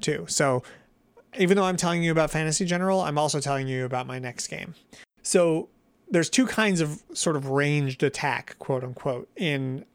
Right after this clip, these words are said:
Fantasy General. One is that when two units are adjacent, let's say I have an archer u-, archery unit and you have a melee unit, when they attack, when one goes to attack the other, there are phases. There's a ranged phase that happens first,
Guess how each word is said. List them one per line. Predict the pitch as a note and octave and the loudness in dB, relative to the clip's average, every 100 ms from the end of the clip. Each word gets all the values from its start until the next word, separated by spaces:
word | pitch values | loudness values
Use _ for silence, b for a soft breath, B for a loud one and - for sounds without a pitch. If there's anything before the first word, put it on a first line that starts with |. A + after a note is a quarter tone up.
| - | -4
Fantasy | D#3+ C#3 B2+ | -2 -2 -4
General. | C3 B2 - - - B B B B B _ _ _ | -4 -6 -6 -10 -12 B B B B B _ _ _
One | E3 E3 A3 B3+ | -2 2 2 2
is | A#3 F#3 E3+ D3+ C#3+ | 2 0 2 0 2
that | D#3+ C#3+ C#3 _ _ - | 2 2 0 _ _ 0
when | E3 D#3+ | 0 2
two | - A#3 | 0 2
units | A#3+ A3 G3 | 2 2 2
are | E3+ | 0
adjacent, | D#3 E3 D#3+ | 2 2 0
let's | C#3+ C#3 | -2 2
say | G3 | 2
I | |
have | E3+ | 4
an | D#3+ | 2
archer | C#3+ D3 - C#3+ | 0 0 0 -2
u-, | C#3+ D3 F#3 | 0 -2 0
archery | D#3+ D3+ F3 | 0 0 0
unit | F3 F3 F3+ F#3 | 2 2 0 -2
and | D3 | -2
you | C#3+ | 0
have | C#3+ | 2
a | C3 | 2
melee | C3+ C#3 E3+ | 2 2 2
unit, | F3+ F#3+ G#3 G#3+ B B B B - | 2 2 0 -2 B B B B -4
when | D#3+ | 0
they | F3 | 2
attack, | E3+ - F#3 F#3+ G#3 | 0 0 -2 -2 -2
when | E3+ D#3 | -2 0
one | E3 F3+ | 2 4
goes | F#3 - | 2 2
to | |
attack | D3+ F3 - | 0 0 0
the | F3 | 2
other, | E3+ D#3 C3+ | 2 2 2
there | D3+ | 2
are | D#3 D3 | 2 2
phases. | - - G3 A3+ G3+ C#3+ - - - | -4 -2 0 2 0 -2 -4 -6 -4
There's | D3+ C#3+ | 0 0
a | D3+ | -2
ranged | C#3 D#3+ G3 G3 F3+ | -2 0 2 0 -4
phase | - F#3 G3 E3+ D#3 | -2 0 2 2 0
that | D#3 C#3+ | -2 -2
happens | D#3 D#3 C#3+ | -4 -4 -6
first, | - G3 F3+ D3 - | -4 0 0 -2 -8